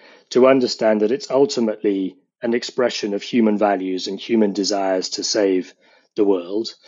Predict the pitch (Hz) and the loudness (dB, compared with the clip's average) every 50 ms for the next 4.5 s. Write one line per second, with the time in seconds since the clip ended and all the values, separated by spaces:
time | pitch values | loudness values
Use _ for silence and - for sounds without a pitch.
0 | - - - - _ - - - 113 117 113 110 113 110 104 - 117 - - 123 | -20 -20 -20 -20 _ -6 0 2 4 4 6 6 4 4 2 0 -4 -2 2 4
1 | 123 120 120 123 139 143 139 - - 131 - 131 123 - - 131 127 - - 127 | 6 6 6 6 6 4 2 2 0 2 4 2 2 2 0 -6 -4 -4 -2 -2
2 | 117 107 - 117 110 101 113 113 107 - 135 139 131 123 120 123 123 127 131 123 | -2 0 0 0 0 0 0 -2 0 2 4 4 6 6 6 6 6 4 4 2
3 | 123 117 113 113 107 - - - - - 107 104 104 98 - - 107 95 95 - | 2 2 2 0 0 -2 -4 -6 -6 -8 -6 -4 -4 -4 -4 -6 -8 -8 -10 -10
4 | - - - 117 113 104 - - - - | -4 0 2 2 2 2 0 -4 -8 -10